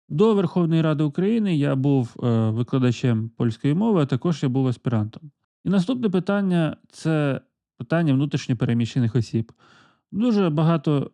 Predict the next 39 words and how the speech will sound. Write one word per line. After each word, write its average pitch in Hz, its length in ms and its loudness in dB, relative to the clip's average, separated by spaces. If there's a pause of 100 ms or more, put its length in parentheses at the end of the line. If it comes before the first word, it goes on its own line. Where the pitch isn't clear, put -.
(100)
людей 151 480 2
в - 80 -6
Україні 143 420 -2
покинули 123 480 -2
свої 120 240 -4
домівки 156 400 0
в - 20 2
зв'язку 123 260 -2
з - 60 -12
тим, 165 180 -2
що 131 460 -2
йде 131 280 0
війна. 113 340 2 (560)
Дуже 190 200 -2
багато 175 340 0
людей 156 300 2
втратили 135 560 0
свої 127 240 -2
домівки 120 560 -2
в 131 100 -10
зв'язку 117 280 0
з 113 60 0
війною. 110 440 2 (600)
Але 185 160 2
при 202 140 2
тому 202 220 2
всьому 165 500 4
тут 123 480 2
описується 170 680 -2
ситуація, 139 640 -4
коли 120 240 -2
люди 131 400 0 (400)
мають 131 320 0
все - 160 -4
одно 135 300 0
платити 143 420 -2
за 113 160 0
розподіл 113 440 0
газу. 104 320 -4